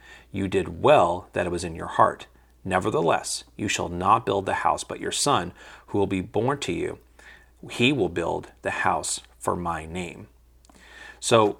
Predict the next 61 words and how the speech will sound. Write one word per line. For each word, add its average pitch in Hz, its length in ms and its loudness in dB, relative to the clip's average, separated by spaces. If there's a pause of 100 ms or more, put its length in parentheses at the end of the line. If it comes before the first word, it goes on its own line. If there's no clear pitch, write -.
<clears throat> - 80 -20
and 120 400 2
then 98 140 0
let's 98 240 0
keep - 160 -6
going 80 200 -4
here 82 120 -8
for 87 100 -6
a 80 40 -6
little 80 160 -8
bit. 82 140 -6
He 87 80 -6
says, 98 300 0 (180)
<clears throat> 123 180 -10
"Now 110 180 6
the 101 100 6
Lord 104 320 4
has 123 180 0
fulfilled 110 420 0
his 131 200 -2
word 92 240 2
which - 160 -4
he 127 80 -2
spoke, - 400 -6 (520)
as 104 200 4
I 104 140 8
have 92 220 2
risen 107 320 2
in 123 160 -6
place 107 280 0
of 101 60 -2
my 107 140 -2
father 107 300 6
David 85 340 -2
to - 80 -4
sit 95 180 -2
on 101 120 -2
the 104 60 -4
throne 101 260 -2
of 104 100 -6
Israel, 87 400 -4
as 90 120 -4
the 98 60 -4
Lord 92 240 -2
promised, 85 380 -2
and 92 140 -8
have 90 120 -8
built 90 180 -2
the 104 100 -4
house - 420 0 (340)
for 104 100 -2
the 90 80 -2
name 95 200 -2
of 95 80 -2
the 92 80 0
Lord, 85 380 -4 (100)
uh, 90 160 -4
the 85 120 -8
God 87 240 2
of 82 80 -6
Israel." 87 400 -4